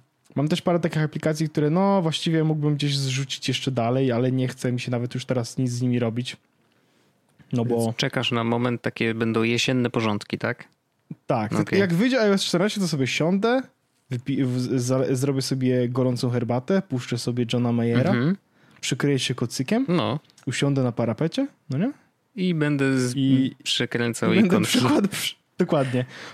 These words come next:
Speaker 1: Tutaj se wrzucę widgeta, tu se wrzucę widgeta, tu se wrzucę. Mam tylko nadzieję, że do tego czasu na przykład Haze zrobi jakiś fajny widget albo OmniFocus. E,
Speaker 2: No, myślę,
Speaker 1: a,
Speaker 2: na
Speaker 1: miałem
Speaker 2: OmniFocus myślę, że można liczyć, bo oni też dość, e,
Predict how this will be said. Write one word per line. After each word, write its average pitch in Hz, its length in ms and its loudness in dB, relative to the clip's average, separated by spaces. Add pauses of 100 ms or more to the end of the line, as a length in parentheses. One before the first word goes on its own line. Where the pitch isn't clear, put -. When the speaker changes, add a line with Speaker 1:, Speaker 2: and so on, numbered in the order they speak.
(120)
Speaker 1:
Tutaj 220 320 2
se 220 180 0
wrzucę 208 400 2
widgeta, 202 400 2
tu 196 160 0
se 185 180 2
wrzucę 165 340 0
widgeta, 147 400 0
tu 131 140 -4
se 135 100 0
wrzucę. 127 240 -2
Mam 151 160 2
tylko 190 160 2
nadzieję, 165 380 2
że 156 140 0
do 156 100 0
tego 151 200 0
czasu 147 440 0
na 139 80 0
przykład 135 220 -4
Haze 127 240 0
zrobi 120 240 0
jakiś 117 220 -4
fajny 120 280 0
widget 117 360 -2 (800)
albo 123 200 0
OmniFocus. 120 580 -2 (540)
E, 202 60 -6
Speaker 2:
No, 233 480 0
myślę, 151 260 0
Speaker 1:
a, 147 60 4
Speaker 2:
na 143 80 6
Speaker 1:
miałem 165 140 6
Speaker 2:
OmniFocus 160 440 0
myślę, 139 280 0
że 127 80 0
można 120 300 0
liczyć, 120 340 -4
bo 117 160 0
oni 113 200 -2
też 113 220 -4
dość, - 480 -4
e, 117 60 -2